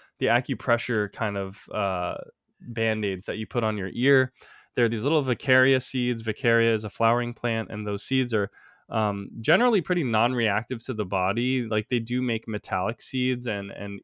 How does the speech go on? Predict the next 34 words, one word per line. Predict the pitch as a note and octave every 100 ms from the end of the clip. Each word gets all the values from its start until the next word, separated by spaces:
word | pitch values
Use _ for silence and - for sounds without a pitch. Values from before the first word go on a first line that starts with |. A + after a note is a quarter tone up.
| -
ear, | A#2+ B2 A#2+ A#2 - _ _ -
uh, | A2 G2
barbed | F#2 G#2 G#2 A#2+ B2 B2 - -
actual, | G2+ A2+ - A2 G#2 G2 F#2 F#2+
like, | F2+ -
needles | - A2 B2 C3+ C3
that | A#2 G2
will | G#2
stay | - G#2+ A2
in | G#2+ A2
and | F#2 -
stick | - - - - B2
into | B2 A#2+ A2+
your | G2+
skin | - - G#2+ A2+
for | A#2+
quite | - B2
a | B2+
while. | C3 B2
They |
use | A#2 A2
those | A2 G#2
a |
lot | G2+ G2+ -
in |
the | G2+
military. | G2 G2 G2+ A#2 A2+
They're | A2
called | - G2 -
A | G#2+ G2
S | - -
P | A2 A2
needles. | A#2 B2 B2+ - _ - - _ -
Um, | A#2 A2 G#2+ G2+